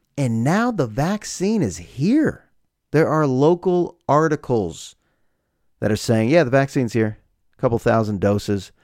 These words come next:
are gonna go to the essential workers." In nursing homes, good. And then more doses are coming, whether it's Pfizer or soon to be Moderna or AstraZeneca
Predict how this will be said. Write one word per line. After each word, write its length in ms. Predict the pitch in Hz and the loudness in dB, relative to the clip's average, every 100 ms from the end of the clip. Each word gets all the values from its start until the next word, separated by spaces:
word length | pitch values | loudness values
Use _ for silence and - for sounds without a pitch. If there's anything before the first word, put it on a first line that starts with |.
| _ _ _ _ - | _ _ _ _ -8
are 80 | |
gonna 180 | 101 101 | -4 -4
go 160 | 98 101 | -2 -2
to 80 | 98 | 0
the 120 | 101 | -4
essential 420 | 95 110 104 104 | -2 -4 -2 -2
workers." 720 | 101 104 101 104 101 95 - - _ - | 2 0 0 0 0 -4 -14 -20 _ -8
In 160 | 110 110 | -4 0
nursing 360 | 117 113 113 | 0 0 -2
homes, 320 | 107 104 107 | -2 -2 -4
good. 380 | - 113 113 110 - _ _ - | -2 2 4 2 -4 _ _ -8
And 80 | 120 | -2
then 120 | 117 | 0
more 180 | 110 113 | 2 0
doses 420 | 107 107 107 107 | 0 -2 0 -4
are 60 | 110 | -4
coming, 480 | - 101 107 104 101 | -6 -4 -2 -2 -4
whether 220 | 95 101 | -2 -2
it's 120 | - | -4
Pfizer 720 | - 98 101 104 95 98 113 127 | -4 -2 -2 -4 -4 -6 -8 -10
or 80 | 95 | -12
soon 300 | - 110 104 | -6 -4 -2
to 60 | |
be 140 | 98 98 | -2 -2
Moderna 600 | 98 90 98 101 104 98 | -4 -4 -4 -2 -2 -4
or 120 | 95 | -4
AstraZeneca 960 | 76 101 - 95 98 98 104 107 104 | -4 -6 -6 -8 -4 -4 -6 -4 -6